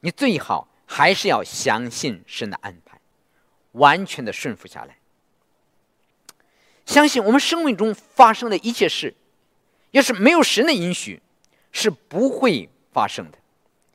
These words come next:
要相信神所定的旨意都是美好的。神让一切的事情发生在我们的生命中，都是要来改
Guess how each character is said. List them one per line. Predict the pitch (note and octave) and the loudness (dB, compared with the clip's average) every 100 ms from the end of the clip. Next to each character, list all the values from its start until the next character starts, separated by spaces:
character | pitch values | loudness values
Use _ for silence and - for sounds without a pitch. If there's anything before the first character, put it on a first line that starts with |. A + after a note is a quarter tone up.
| _ _ | _ _
要 | A3+ | 6
相 | A#3 D4 D4 | 6 4 2
信 | - E3+ - _ - | 0 -6 -8 _ -6
神 | - F#3 F#3 D4 - _ _ _ _ _ _ | -2 2 2 2 -8 _ _ _ _ _ _
所 | - G#3 F#3 | -4 4 4
定 | - E4+ | 6 2
的 | G#3+ | 2
旨 | - B2 | 0 -12
意 | A#2 | -4
都 | - A#3+ | 0 0
是 | C3 | 0
美 | A#2 | -8
好 | G2+ D2 | -8 -10
的。 | - _ _ _ _ _ _ _ _ _ _ _ _ _ _ _ _ _ _ _ - | -14 _ _ _ _ _ _ _ _ _ _ _ _ _ _ _ _ _ _ _ -6
神 | - A3+ C4+ - | 4 4 4 4
让 | B3 A3 - _ _ _ _ _ _ _ _ _ | 6 6 2 _ _ _ _ _ _ _ _ _
一 | G#3 | -2
切 | A#3+ D4 | 0 0
的 | A3 F3+ | 0 -2
事 | A3+ | -2
情 | F#3 D3 B2 | -6 -6 2
发 | E3 | 4
生 | D#3 D#3+ | 4 -2
在 | C3 | -6
我 | |
们 | B2+ | -6
的 | A#2+ | -6
生 | - C3 | -6 -6
命 | A#2+ | -6
中， | G#2+ - _ _ - | -8 -14 _ _ 4
都 | C4+ - | 4 4
是 | G3 | 2
要 | A#2+ | 2
来 | B2+ | 0
改 | D3 - F3+ B2+ | -2 -2 -4 -4